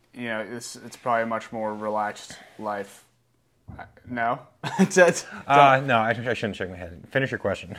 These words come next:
Speaker 2: <laughs>
Speaker 1: No,
Speaker 2: No.
Speaker 1: yeah, well, well, I guess what, I, there's, it's probably busy in a different way. Your life
Speaker 2: Yeah.
Speaker 1: is still heavy revolving around training, but it's not,
Speaker 2: Right.
Speaker 1: I imagine it's not twenty-four seven. So what is it?
Speaker 2: That refrigerator is full of beer.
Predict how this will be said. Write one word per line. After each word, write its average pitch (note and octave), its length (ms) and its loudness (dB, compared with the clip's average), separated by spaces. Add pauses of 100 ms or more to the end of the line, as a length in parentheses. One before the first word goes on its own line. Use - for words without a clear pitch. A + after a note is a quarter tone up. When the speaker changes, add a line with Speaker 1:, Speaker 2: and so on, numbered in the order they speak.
Speaker 2:
<laughs> - 100 -20
Speaker 1:
No, C#3 240 2
Speaker 2:
No. - 0 -
Speaker 1:
yeah, C#3+ 160 6
well, C3+ 240 2
well, D#3 120 6
I D3+ 100 4
guess D3 260 0
what, D3+ 260 -2
I, C#3 160 0
there's, C#3+ 300 -6
it's D3 140 -10
probably C3 340 2 (220)
busy B2 420 -2
in B2+ 100 -6
a A#2 80 -4
different A#2 340 -6
way. G2+ 200 -6
Your A2 260 -8
life A2+ 540 -4 (240)
Speaker 2:
Yeah. F2 160 -12
Speaker 1:
is B2 160 -10
still B2+ 300 0
heavy A2 520 -6 (160)
revolving G#2+ 520 -4
around G#2 280 -10
training, G#2+ 380 -8
but G2 160 -10
it's G2+ 160 -14
not, G#2+ 400 -8 (420)
Speaker 2:
Right. F2 240 -10
Speaker 1:
I - 40 -14
imagine A2 300 -8
it's G2+ 120 -18
not G#2 120 -14
twenty-four G2 420 -10
seven. F2 400 -16 (300)
So - 140 -16
what G#2+ 160 -8
is G#2 120 -12
it? - 280 -18 (400)
Speaker 2:
That C3+ 100 -2
refrigerator A#2 840 2
is F#2+ 100 -12
full G2+ 340 -6
of F2+ 140 -6
beer. F2 380 -10